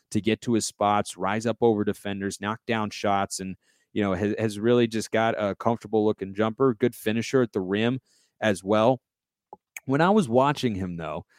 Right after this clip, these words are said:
and this is another reason it's funny that, that he's a lefty, if he is someone who can turn into a willing defender, not just a capable, but a willing defender, those are two different things.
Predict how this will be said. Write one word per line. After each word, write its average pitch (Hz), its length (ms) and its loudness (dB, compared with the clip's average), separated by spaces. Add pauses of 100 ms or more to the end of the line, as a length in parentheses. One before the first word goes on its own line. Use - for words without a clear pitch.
(160)
and 127 100 0
this 113 140 0
is 101 100 -2
another 104 260 0
reason 85 240 -6
it's - 80 -18
funny 87 260 -8
that, 90 300 -4
that 98 140 -4
he's 95 320 -8
a 82 60 -8
lefty, 87 480 -10 (1080)
if 147 160 4
he 226 380 6
is 170 140 4
someone 143 500 4
who 117 140 0
can 104 180 -4
turn 113 260 0
into 104 640 -2
a 92 80 -4
willing 120 600 4
defender, 90 680 -6 (920)
not 147 180 0
just 226 280 0
a 175 60 2
capable, 139 600 0
but 107 160 2
a 104 40 4
willing 113 440 6
defender, 85 380 -8
those 104 180 -2
are 160 60 -6
two 180 260 0
different 120 420 0
things. - 440 -12